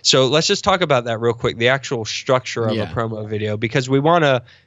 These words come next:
Speaker 1: kind of follow a structure of some things that you should definitely include.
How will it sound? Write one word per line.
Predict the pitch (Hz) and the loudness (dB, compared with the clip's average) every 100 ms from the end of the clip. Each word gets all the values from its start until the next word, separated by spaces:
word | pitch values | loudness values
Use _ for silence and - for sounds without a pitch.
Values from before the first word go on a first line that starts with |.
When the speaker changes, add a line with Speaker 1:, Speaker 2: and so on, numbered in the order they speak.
| _ | _
Speaker 1:
kind | - 151 | -2 -2
of | 127 | -2
follow | - 135 127 127 123 120 120 | -4 -2 0 2 2 2 -2
a | |
structure | 113 - - 131 120 - - 123 120 120 _ - | -6 -8 -4 -2 -2 -2 -2 -2 -2 -6 _ -4
of | 113 | -4
some | - 135 123 | -2 -2 -2
things | 127 123 | -4 -2
that | 120 | -6
you | 98 110 | -4 -4
should | - | -2
definitely | 110 120 117 110 110 110 107 104 | -2 -2 -2 -4 -4 -4 -4 -4
include. | 123 110 - - 127 120 107 | -4 -4 -6 0 4 4 2